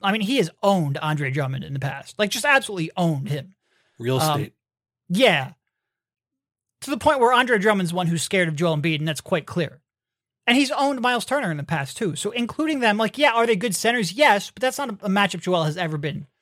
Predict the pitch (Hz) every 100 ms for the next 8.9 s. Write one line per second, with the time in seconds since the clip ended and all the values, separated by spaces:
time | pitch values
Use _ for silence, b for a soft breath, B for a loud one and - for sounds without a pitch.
0 | _ _ - - 277 262 170 220 294 277
1 | - 294 - 277 285 311 277 - 285 269
2 | 247 196 - 185 240 294 170 - 277 226
3 | 151 196 247 302 202 175 - 214 185 208
4 | 202 160 151 - _ - 135 190 262 220
5 | 151 147 156 143 139 - 196 180 170 156
6 | 147 170 - 208 220 156 147 _ _ _
7 | _ _ - 320 320 311 285 294 269 254
8 | 208 294 285 247 254 208 160 160 _